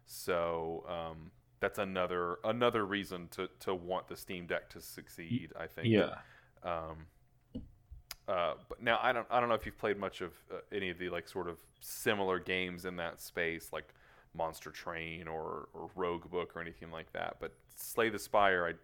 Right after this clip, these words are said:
Speaker 1: definitely is the one that I keep coming back to again and again and again.
Speaker 2: Yeah. I didn't, I don't know if you s-, you were able to check this one out,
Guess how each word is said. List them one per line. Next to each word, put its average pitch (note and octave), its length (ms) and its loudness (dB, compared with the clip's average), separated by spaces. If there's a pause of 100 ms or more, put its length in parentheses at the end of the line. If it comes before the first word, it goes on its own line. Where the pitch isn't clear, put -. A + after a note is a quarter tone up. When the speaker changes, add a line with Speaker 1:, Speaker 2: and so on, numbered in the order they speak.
Speaker 1:
definitely F2+ 480 -2
is E2 100 -6
the - 80 -8
one E2+ 140 -4
that E2 140 -4
I E2+ 60 -4
keep - 280 -12
coming - 320 -12
back - 280 -6
to D#2+ 180 -8
again D#2+ 300 -10
and D#2 120 -12
again D2 240 -12
and E2 100 -14
again. G#2+ 120 -2
Speaker 2:
Yeah. F#2 220 2 (720)
I D3 100 12
didn't, G#3 360 12
I E3 100 12
don't F3+ 260 12
know F#3 120 12
if D#3+ 120 12
you E3 80 10
s-, - 280 6
you A#2+ 240 6
were A2 120 8
able A2 200 10
to - 60 2
check G#2+ 140 6
this - 200 4
one F2 100 6
out, F#2+ 320 10